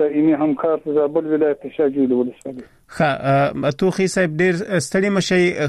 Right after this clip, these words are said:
Speaker 2: ښه راغلی. اه، راځئ توخی صاحب، مخکې ډاکټر صاحب یوه، اه، پوښتنه مطرح کړه، ویل اوریدونکو نه به دا پوښتنه کوو. زه په سر کې دا پوښتنه کوم، له تاسو نه بیا به وروسته تاسو خپله پوښتنه وکئ. ډاکټر صاحب مخکې ویل چې کله دوه ورونه یي، اه، دواړه لمر ته ویده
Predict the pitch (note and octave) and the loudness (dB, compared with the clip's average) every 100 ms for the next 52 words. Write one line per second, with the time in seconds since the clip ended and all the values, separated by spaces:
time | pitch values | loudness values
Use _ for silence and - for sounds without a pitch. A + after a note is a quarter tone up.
0 | - F#3 F3+ D#3+ E3+ D#3 - - _ E3 | 0 0 2 2 -2 -2 -10 -20 _ 0
1 | D3+ D#3 D#3+ D#3 G3 G#3 F#3 E3 F#3 F#3+ | 2 2 0 0 2 0 0 -2 -2 0
2 | D#3+ E3+ E3 F3+ F3 E3+ D3+ C#3+ C3+ F#3 | 0 0 0 0 0 0 0 0 0 -2
3 | - E3+ D#3+ D3+ C#3+ - C3 B2+ - C#4 | 0 2 2 2 2 0 0 0 -2 -10
4 | - D#3+ - G3 F3+ D3 D#3 E3 D3+ E3+ | -6 -4 0 0 2 0 0 -2 0 2
5 | D#3 D3 C#3 C#3 C#3 E3 D#3+ D3 D3+ E3+ | 2 2 2 0 0 -2 0 0 0 -2
6 | - F#3 F3 - D3+ F3 - F#3+ F3+ E3+ | -2 -2 0 0 0 -2 -2 -2 0 0
7 | F3+ - - G3+ G3 F3+ G#3+ F3+ D3+ D3 | 0 -2 -4 -2 0 2 2 2 2 0
8 | C3+ D3+ D3+ D3+ D#3 D#3 E3 F3 E3 C#3+ | 0 -2 0 0 0 -2 -2 -2 -2 -2
9 | F3 D#3+ - E3 C#3 C3+ F3 E3+ - - | -2 -2 -2 -2 2 2 0 -2 -6 -20
10 | - - F3+ E3 G#3 F#3+ F#3+ G3 - G#3 | -20 -6 -2 0 0 0 0 -2 -2 0
11 | G#3 F#3 F#3+ G3+ G3 F#3 - D3+ C#3 G3 | 0 0 -2 0 2 2 0 -2 0 2
12 | F#3 G#3 G3 E3 F#3 - - _ _ _ | 2 2 2 2 0 -6 -20 _ _ _
13 | C#3 C#3 C3+ D3+ G3+ G3+ F#3 E3 F3 F3 | 2 2 2 2 2 2 2 2 0 0
14 | D#3+ D3 - C#3 C#3+ C3 | 0 0 0 0 0 0